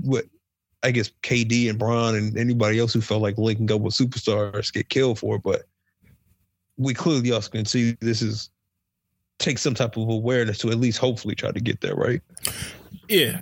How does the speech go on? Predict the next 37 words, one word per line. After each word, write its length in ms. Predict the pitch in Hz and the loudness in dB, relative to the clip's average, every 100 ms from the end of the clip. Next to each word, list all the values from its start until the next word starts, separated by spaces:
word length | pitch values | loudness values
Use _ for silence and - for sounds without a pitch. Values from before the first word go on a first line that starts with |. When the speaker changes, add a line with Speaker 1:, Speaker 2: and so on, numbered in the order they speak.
| - | -4
Speaker 2:
I 120 | 147 | -2
think 340 | 170 185 156 - | 2 2 2 -4
Paul 300 | - 151 143 | 0 2 2
George 340 | 139 143 127 | 2 2 2
realizes 600 | 127 131 127 127 123 120 | 2 4 4 4 4 2
he 140 | 139 143 | 4 4
was 140 | 131 | 4
never 260 | 131 127 120 | 4 4 2
that 200 | 120 110 | 2 2
guy. 280 | 131 117 104 - | 0 0 -4 -6
Like, 320 | 127 113 104 - - - | -4 -4 -6 -14 -20 -6
he, 420 | 139 139 139 135 | 0 2 2 0
he 320 | 127 143 160 160 - | 0 0 0 -4 -2
ended 240 | 147 147 131 | 0 2 2
up 160 | 120 | 0
being 260 | 120 151 143 | 2 2 4
that 180 | 123 110 | 2 2
guy 240 | 131 147 | 2 2
by 260 | 131 127 120 - | 2 0 0 0
necessity 560 | 117 - 151 156 120 | 4 4 6 4 2
because 320 | 117 113 127 | 0 0 0
Indiana 580 | 104 120 113 120 123 120 | 0 0 2 2 2 2
had 260 | 120 117 113 | 2 2 2
such 200 | 120 - | -2 -2
a 60 | |
good 180 | 104 107 | -4 -2
team 420 | - 147 143 127 - - - _ | 0 2 2 0 -4 -20 -20 _
that, 220 | 123 110 - | -2 -2 0
and 160 | 120 131 | 2 2
he 80 | 127 | 2
was 120 | 110 | 2
the 80 | 113 | 2
best 240 | 117 - | 0 0
player 220 | 127 113 - | 0 0 2
on 180 | 160 | 2
that 180 | 147 107 | 2 0
team. 300 | - 107 110 | 0 0 -2